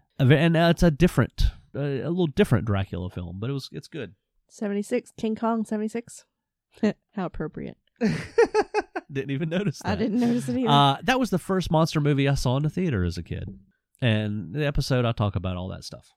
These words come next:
Speaker 2: Seventy-seven, Abbott and Costello Meet Frankenstein.
Speaker 1: Joe comes back to the podcast, and we talk about w-, one of the, probably the best horror comedies ever made.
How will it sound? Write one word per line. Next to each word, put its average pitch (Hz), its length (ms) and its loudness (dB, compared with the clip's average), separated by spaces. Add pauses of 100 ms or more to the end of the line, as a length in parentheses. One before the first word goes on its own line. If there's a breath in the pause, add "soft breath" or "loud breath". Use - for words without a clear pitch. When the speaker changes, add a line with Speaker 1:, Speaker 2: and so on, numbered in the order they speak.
(460 soft breath)
Speaker 2:
Seventy-seven, 226 680 -2
Abbott 208 240 -2
and 202 80 -10
Costello 202 420 -4
Meet 196 180 -6
Frankenstein. 202 720 -8 (200)
Speaker 1:
Joe 220 200 -2
comes 226 260 -2
back 117 260 2
to 123 80 0
the 107 100 2
podcast, 101 560 4
and 123 80 0
we 135 60 0
talk 131 280 0
about 120 240 0
w-, 139 340 -10
one 135 200 2
of 127 60 6
the, 117 60 4
probably 147 380 4
the 110 100 2
best 120 340 2
horror 117 220 0
comedies 95 540 -2
ever 87 200 -4
made. 73 220 -12